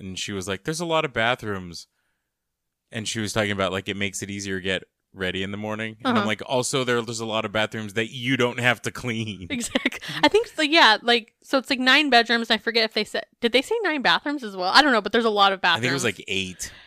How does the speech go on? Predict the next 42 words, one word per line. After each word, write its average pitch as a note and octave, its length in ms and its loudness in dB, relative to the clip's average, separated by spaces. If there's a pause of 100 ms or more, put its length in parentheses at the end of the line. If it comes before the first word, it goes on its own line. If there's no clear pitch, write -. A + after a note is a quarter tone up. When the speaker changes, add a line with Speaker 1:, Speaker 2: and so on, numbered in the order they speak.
(320)
Speaker 2:
But, G#3+ 340 0
yeah, B3+ 260 4
I'd A3+ 160 8
imagine C4 300 4
for B3 120 0
them, A#3+ 160 4
because A#3 280 2
they're A3+ 140 2
just B3+ 160 -4
so A#3 80 2
used G#3+ 380 -4
to, A3+ 80 -4
even A3 240 -4
though G#3+ 80 2
they G3+ 100 2
had G#3 80 4
a G3 60 -4
Speaker 1:
Mm-hmm. - 20 -20
Speaker 2:
big F#3 180 0
house, G3+ 380 2
everything's, G3+ 420 -4
like, F#3 160 -2
one A3 400 0
bathroom B3 460 2
for D4 160 2
the D#4 100 4
girls. D4+ 580 2
Speaker 1:
Yeah. F2+ 280 -6 (160)
Speaker 2:
One G#3 280 0
<laughs> - 20 -2
bathroom A3 420 0
for - 160 -10
the C4 80 -6 (100)
boys. A#3+ 460 -2
And G#3+ 140 -12 (120)
Speaker 1:
I B2 80 -4
will C#3 140 2
say C3 240 0
in B2 80 -2
that G#2+ 200 -2
scene A2 280 -2
where, G2 140 -4